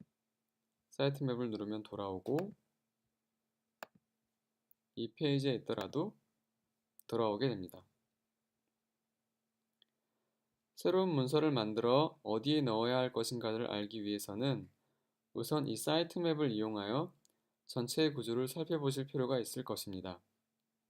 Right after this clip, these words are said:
자, 그럼 이제 제가 원하는 곳에 문서를 만들어 보겠습니다. 저는 청와대라는 이름 공간 아래에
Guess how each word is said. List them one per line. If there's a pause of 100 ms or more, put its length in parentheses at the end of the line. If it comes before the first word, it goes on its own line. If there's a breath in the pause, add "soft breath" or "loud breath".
(1300)
자,
그럼
이제 (520)
제가
원하는
곳에
문서를
만들어
보겠습니다. (1160)
저는
청와대라는
이름
공간
아래에